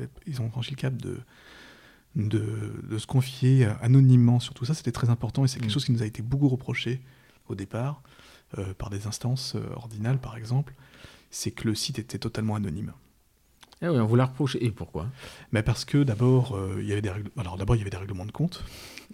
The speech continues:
Speaker 2: Ah ouais ?
Speaker 1: Il y avait des règlements de compte et quelqu'un voulait se plaindre d'une marque, d'un représentant de quoi que ce soit, bah, il le faisait <laughs> anonymement, évidemment, euh, derrière son clavier, euh,
Speaker 2: Mm.
Speaker 1: voilà, c'est ça Internet après tout. Et puis on a voulu quand même conserver, bah, cet esprit Internet, hein.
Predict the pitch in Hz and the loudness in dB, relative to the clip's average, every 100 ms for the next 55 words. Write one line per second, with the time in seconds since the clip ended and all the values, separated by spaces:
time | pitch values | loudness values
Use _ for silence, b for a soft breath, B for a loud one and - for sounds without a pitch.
0 | B - 107 117 143 - 156 147 107 101 | B -6 0 2 2 -2 -6 -2 0 0
1 | 107 113 127 - 147 170 156 113 107 - | 0 -2 -2 2 6 6 4 -2 -2 2
2 | 117 110 107 - - 120 120 120 110 101 | 2 2 -4 -4 2 4 4 2 -4 -4
3 | 101 104 110 - 113 107 - 104 113 110 | -4 -4 -6 -8 -10 -10 -10 -10 -10 -8
4 | 107 - - - 127 - 107 107 104 110 | -8 -10 -12 -10 -8 -4 -4 -4 -8 -10
5 | - 107 - - 104 107 120 120 - - | -6 -4 -4 -4 -4 2 4 4 0 -8
6 | - 131 117 113 110 120 117 120 120 - | 0 0 0 -2 -6 -6 -8 -6 -4 -2
7 | 101 117 139 117 107 120 B B 95 85 | -2 0 0 0 -4 -14 B B -8 -8
8 | - 107 117 110 - 131 107 113 - - | -8 -6 -6 -4 -2 -2 -2 -6 -10 -14
9 | - 175 175 B B B B B - - | -8 -8 -8 B B B B B -8 -2
10 | 113 110 117 131 117 131 127 - 139 123 | 0 0 0 0 2 2 0 -2 -2 -4
11 | 120 - 120 - 120 - 123 143 - | -6 -8 -10 -8 -8 -6 -4 -4 -6